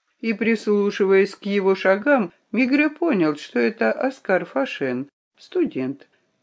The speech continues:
Войдя в комнату, он тут же свалился в постель. Приход студента разбудил мадемуазель Калиман. Заснёт ли она снова?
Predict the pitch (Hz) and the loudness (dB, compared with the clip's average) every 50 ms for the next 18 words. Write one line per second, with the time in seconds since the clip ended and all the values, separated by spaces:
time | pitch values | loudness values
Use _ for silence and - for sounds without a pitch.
0 | _ _ - - 160 165 160 160 147 170 185 226 233 - - - 269 269 262 254 | _ _ -6 -2 0 2 2 2 2 2 2 2 0 -2 -4 -4 0 2 4 4
1 | 254 254 233 - - 240 240 226 - - 254 311 285 196 156 - - 262 320 - | 4 2 0 -2 -4 -4 -4 -4 -2 0 2 2 2 2 0 -2 -2 0 0 0
2 | - - 143 139 135 - - 143 135 135 135 156 190 208 - - 143 139 - - | 0 0 -2 -2 -2 -2 -2 -2 -2 0 -2 -4 -4 -6 -6 -6 -6 -6 -4 -4
3 | 139 135 127 - - _ 131 131 127 135 139 - - _ _ _ _ _ _ _ | -4 -4 -4 -6 -10 _ -6 -6 -6 -6 -8 -14 -20 _ _ _ _ _ _ _
4 | _ _ _ _ _ - - 202 202 202 - 196 190 175 - - - 196 196 175 | _ _ _ _ _ -4 0 2 2 4 4 2 2 2 -2 -2 0 0 0 2
5 | 180 214 233 247 254 - 175 151 147 160 165 165 165 170 185 170 190 240 269 277 | 0 0 2 2 0 2 2 2 2 2 0 -2 -2 -4 -4 -2 0 0 2 4
6 | 262 262 226 208 185 190 185 170 160 - 170 165 175 175 - - 214 202 202 180 | 2 2 0 0 0 2 4 4 2 2 0 -2 -2 -2 -4 -2 0 2 2 2
7 | 165 147 143 143 151 151 - _ _ _ _ _ _ _ _ - 214 285 311 311 | 2 0 -2 -4 -6 -8 -10 _ _ _ _ _ _ _ _ -4 0 2 2 2
8 | 311 - - 233 226 220 226 226 240 254 269 269 277 277 285 294 285 285 - 247 | 2 2 0 2 2 2 0 0 0 2 2 4 4 4 4 2 2 -2 -4 -4
9 | 202 165 143 139 143 143 135 139 | -2 -2 -4 -6 -8 -10 -10 -12